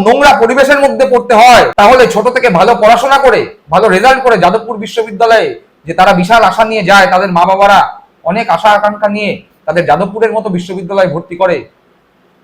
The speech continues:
সেই আশা কি কোথাও না কোথাও গিয়ে ভঙ্গ হচ্ছে? এই প্রশ্ন উঠছে। কিছুদিন আগে এই যাদবপুর বিশ্ববিদ্যালয়ের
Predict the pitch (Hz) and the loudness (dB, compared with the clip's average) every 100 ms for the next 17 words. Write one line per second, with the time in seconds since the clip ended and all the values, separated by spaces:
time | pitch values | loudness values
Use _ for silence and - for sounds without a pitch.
0 | _ - 165 160 160 226 151 110 - _ | _ -6 0 0 2 2 2 -2 -12 _
1 | _ 180 175 175 220 214 202 202 202 196 | _ -12 -8 -6 -2 -4 -4 -6 -6 -6
2 | 139 156 185 202 196 - 233 - - _ | -6 -4 -2 -2 -2 -4 -6 -6 -16 _
3 | _ _ _ _ _ _ _ _ _ _ | _ _ _ _ _ _ _ _ _ _
4 | 135 147 156 202 190 131 - 120 _ - | -14 -10 -10 -8 -8 -8 -14 -20 _ -20
5 | 139 175 170 175 240 269 - - 147 160 | -12 -6 -2 2 2 0 -4 -8 0 2
6 | 226 233 233 220 - 220 202 226 226 233 | 2 -2 -6 -4 -4 -4 2 4 4 4